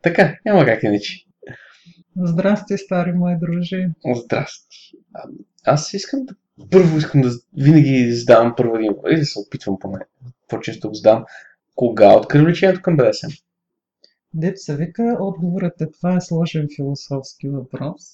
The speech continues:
Speaker 1: Мгм.
Speaker 2: И винаги отговарям с опцията, откакто се помня. Смятам, че автентичните садомазохисти сме твърде малко в нашата общност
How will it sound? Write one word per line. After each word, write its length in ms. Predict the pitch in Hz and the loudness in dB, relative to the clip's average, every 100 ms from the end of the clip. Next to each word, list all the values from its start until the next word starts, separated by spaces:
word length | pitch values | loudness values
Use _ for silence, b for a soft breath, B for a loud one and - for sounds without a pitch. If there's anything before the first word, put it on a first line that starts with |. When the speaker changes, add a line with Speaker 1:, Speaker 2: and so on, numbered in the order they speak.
| _ _ _ - | _ _ _ -14
Speaker 1:
Мгм. 200 | - 170 | -8 -2
Speaker 2:
И 120 | 175 170 | -2 -2
винаги 480 | 185 202 190 165 | -2 -2 -2 -2
отговарям 560 | 170 165 170 180 180 185 | -2 -4 -4 -4 -2 -2
с 340 | 180 160 - 180 | -4 -8 -8 -6
опцията, 560 | 175 - 165 165 - 185 196 190 185 | -6 -6 -4 -4 -6 -6 -4 -4 -4
откакто 520 | 170 - 170 - - - | -6 -6 -6 -6 -12 -12
се 200 | 151 147 | -10 -6
помня. 440 | 143 135 127 147 208 _ _ _ _ _ _ | -6 -4 -6 -8 -10 _ _ _ _ _ _
Смятам, 720 | - 180 175 180 - 175 175 - | -10 -4 -2 -4 -4 -4 -4 -6
че 680 | - 180 170 165 165 165 170 - _ _ _ | -10 -6 -2 0 0 0 -4 -8 _ _ _
автентичните 920 | 156 156 - 170 170 180 - 160 147 156 | -8 -6 -4 -4 -4 -6 -2 -2 -2 -6
садомазохисти 1160 | 180 170 165 156 151 147 - 180 175 - 180 | -4 -2 0 -2 -2 -6 -6 -6 -4 -4 -4
сме 300 | 175 156 156 156 - - | -4 -4 -4 -6 -12 -8
твърде 280 | 180 160 156 | -6 -4 -2
малко 480 | 156 147 147 - 151 | -2 -2 -4 -6 -6
в 180 | 147 151 - - | -4 -6 -10 -10
нашата 520 | 160 156 151 147 - | -6 -4 -6 -8 -8
общност 640 | 139 139 - 180 220 - | -6 -8 -6 -4 -4 -8